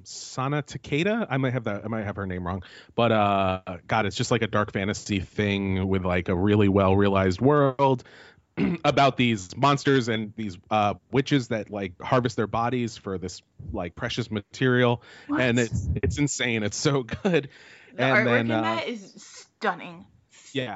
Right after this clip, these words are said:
Speaker 2: That
Speaker 3: Stunning.
Speaker 2: sounds incredible.
Speaker 1: I think her name's Sana Takeda. I'm gonna look it up, but, uh,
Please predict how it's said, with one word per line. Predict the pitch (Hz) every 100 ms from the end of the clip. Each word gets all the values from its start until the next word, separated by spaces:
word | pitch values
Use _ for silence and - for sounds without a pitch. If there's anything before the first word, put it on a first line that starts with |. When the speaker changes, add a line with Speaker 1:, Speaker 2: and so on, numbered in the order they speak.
| -
Speaker 2:
That | 285
Speaker 3:
Stunning. |
Speaker 2:
sounds | - 330 311
incredible. | 311 - 320 262 - 165 160
Speaker 1:
I |
think | - 202 254
her |
name's | 254 240 -
Sana | 180 185
Takeda. | 165 151 156 156
I'm | 156 123
gonna | 117
look | 101
it | 82
up, | 85 117
but, | 123
uh, | 123